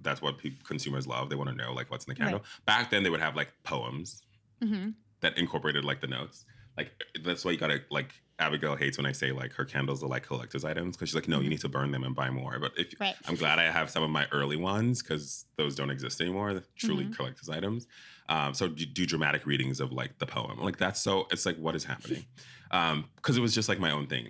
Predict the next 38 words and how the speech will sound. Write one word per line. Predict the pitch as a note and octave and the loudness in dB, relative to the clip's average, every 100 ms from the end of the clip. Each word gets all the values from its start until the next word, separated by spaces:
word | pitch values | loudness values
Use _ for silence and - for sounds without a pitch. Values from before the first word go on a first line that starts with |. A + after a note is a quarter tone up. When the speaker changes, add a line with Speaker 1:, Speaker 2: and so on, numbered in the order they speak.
| D2 | -6
Speaker 1:
Now | F#2+ G2+ - _ - | -4 -4 -6 _ -10
people | E2+ | -6
would | E2 | -4
be | D2+ | -4
like, | D2 C2+ | -4 -6
"What | C#2+ C#2+ | -6 -6
is | C#2 | -6
going | D2 C#2 | -8 -6
on?" | C2 B1+ C#2+ - _ _ - | -6 -8 -12 -16 _ _ 0
Um, | D#2+ D2 C2+ C2+ B1+ C2+ - _ _ _ | 2 2 0 -4 -6 -10 -16 _ _ _
so | - G2+ | -2 2
I | G2 | 4
used | G2+ | 4
to | A2+ | 2
have | F2 | 2
a, | F2 - - | 0 -4 -4
so | G2+ | 0
back | F2 G2 - | 4 4 4
then | |
I | D#2+ | 0
would | C#2 | 0
just | - - | -4 -4
post. | C#2 A#1+ A1+ - - - - - | -4 -4 -4 -8 -10 -16 -10 0
And | F2+ | 4
then | |
I | E2 D#2 | 4 4
tried | - D#2+ D2+ | 4 4 4
to | - E2 | 0 -2
have, | D2 C#2+ C2+ C2 B1+ B1+ C#2 - _ _ - | -2 0 0 0 -2 -6 -10 -16 _ _ -12
like, | D2+ D2+ | -2 -2
a | D#2 | 0
more, | D2+ D2+ D2 | -2 -2 -4
like, | C#2 C2+ | -6 -8
regimented | C#2+ C#2+ C#2 D2 C#2+ C#2 D2+ | -2 0 2 0 0 -2 -4
approach | D2+ E2 D#2+ - | -2 -2 0 -2
to | - | -4
it. | F#2+ | -6
Like, | D#2+ C2+ C2 | -2 0 0